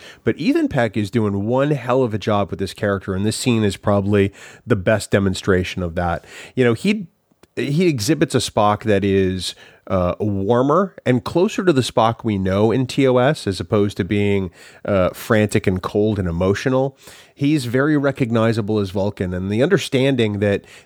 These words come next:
that he and Burnham come to in that scene is, is really kind of nice. It's what I expected out of their relationship eventually. So I feel like I've got a little bit of reconciliation between them. If that's as good as it ever gets,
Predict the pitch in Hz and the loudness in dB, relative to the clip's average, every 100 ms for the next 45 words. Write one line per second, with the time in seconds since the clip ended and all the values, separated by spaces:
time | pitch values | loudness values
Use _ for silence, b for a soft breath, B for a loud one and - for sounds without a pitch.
0 | - 104 - - 143 139 120 104 117 120 | -6 -4 -4 -2 0 2 0 0 0 0
1 | 107 - 120 123 - 113 101 98 90 - | -2 -2 -2 -2 0 0 0 -2 -2 0
2 | 123 113 90 87 B B B - 120 120 | 2 2 -2 -6 B B B -2 0 2
3 | 120 104 135 113 113 156 170 - 139 120 | 0 -2 -2 -2 0 0 0 -2 0 0
4 | 104 113 98 117 151 165 151 120 - - | 2 0 0 -4 -2 0 0 0 -4 -4
5 | - 135 - - 139 113 - 110 107 98 | -4 -4 -4 -2 0 0 0 -2 -2 -2
6 | 107 101 104 101 101 104 98 117 107 - | -2 0 -2 -2 -4 -6 -2 0 0 0
7 | 104 95 101 104 - 87 85 82 B B | 0 2 2 0 -2 0 0 -2 B B
8 | - 139 135 202 185 139 117 135 110 113 | -2 0 2 2 0 0 -2 -2 0 0
9 | 127 160 180 170 170 165 165 165 165 175 | 2 2 0 0 0 0 -2 -2 -2 0
10 | 165 156 160 160 147 - 151 151 160 101 | 0 2 0 -2 -4 -4 -4 -2 -2 0
11 | 131 156 170 135 143 147 135 131 120 98 | 0 0 0 0 0 0 0 0 -2 -4
12 | 107 104 156 - | 0 0 -2 -8